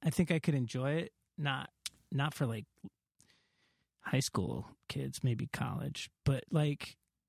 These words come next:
I think the one thing that kind of, like, makes me think that, like, that I'm not attracted to teaching about is the old saying,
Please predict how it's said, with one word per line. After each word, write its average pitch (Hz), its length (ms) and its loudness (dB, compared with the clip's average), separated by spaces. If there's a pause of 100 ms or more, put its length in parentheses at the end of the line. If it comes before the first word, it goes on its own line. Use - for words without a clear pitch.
(340)
I 147 60 6
think 180 180 8
the 208 80 8
one 190 260 4
thing 185 200 2
that 156 140 0
kind 156 200 4
of, 117 160 0
like, 110 320 -2
makes 110 240 2
me 117 120 4
think 107 280 0
that, 107 220 -2 (580)
like, 120 140 -8 (120)
that 143 120 -8 (1120)
I'm 120 220 4
not 117 220 2
attracted 147 440 2
to 139 100 0
teaching 151 340 2
about 139 220 2
is 113 140 -4
the 113 120 0
old 110 180 0
saying, 104 540 0